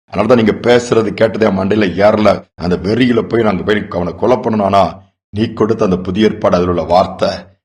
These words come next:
என்னால் அந்த காரியத்தை செய்ய விடாமல் தடுத்தது. ஒருவேளை அன்று உன்னை நான் சந்திக்காவிட்டால், இந்த வார்த்தையை நான் பெற்றுக்கொள்ளாவிட்டால், ஒரு கொலைகாரனாய் மாறியிருப்பேன். ஒரு உயிரும் கொல்லப்பட்டிருக்கும்.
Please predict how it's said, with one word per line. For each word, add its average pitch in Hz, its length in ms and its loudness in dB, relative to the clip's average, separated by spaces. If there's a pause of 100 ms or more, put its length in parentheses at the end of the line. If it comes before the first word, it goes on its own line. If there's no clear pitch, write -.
(120)
என்னால் 92 280 2
அந்த 85 180 -4
காரியத்தை 104 580 0
செய்ய 104 300 -2
விடாமல் 92 460 0
தடுத்தது. 85 720 -4 (420)
ஒருவேளை 117 360 2
அன்று 107 680 -2
உன்னை 92 200 -2
நான் 92 280 2
சந்திக்காவிட்டால், 95 720 -2
இந்த - 380 -18
வார்த்தையை 90 440 0
நான் - 80 -12
பெற்றுக்கொள்ளாவிட்டால், 92 680 -2
ஒரு 82 160 -6
கொலைகாரனாய் 95 640 0
மாறியிருப்பேன். 92 600 0 (340)
ஒரு 90 220 0
உயிரும் 113 560 2 (240)
கொல்லப்பட்டிருக்கும். 95 800 -2